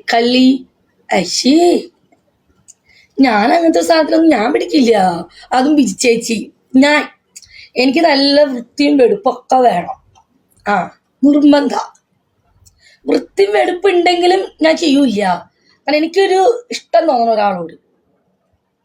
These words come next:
ആള് പക്കയാണ്. ആ ആളോട് നമുക്കൊരു ഇഷ്ടം തോന്നിയാൽ മാത്രമേ ഞാൻ എന്തിനും ഞാൻ സഹകരിക്കൂ. ഉം.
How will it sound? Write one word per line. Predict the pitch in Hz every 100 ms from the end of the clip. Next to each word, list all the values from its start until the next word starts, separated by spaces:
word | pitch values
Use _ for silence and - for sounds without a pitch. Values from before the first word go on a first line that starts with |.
| _ _ _ _ - 247
ആള് | 277 -
പക്കയാണ്. | 285 - 294 285 254 240 233 254 _ _ _ _ _ 240
ആ | 269 262
ആളോട് | 277 302 339
നമുക്കൊരു | 311 285 302 285
ഇഷ്ടം | - 277
തോന്നിയാൽ | 269 233 262
മാത്രമേ | 240 214 233 254
ഞാൻ | 226 214
എന്തിനും | 208 214 226 240 285 320 311 _ 214
ഞാൻ | 233
സഹകരിക്കൂ. | 208 190 170 165 _ _ _ _ _ _ _ _ _ _ _ _ _ 202
ഉം. | 185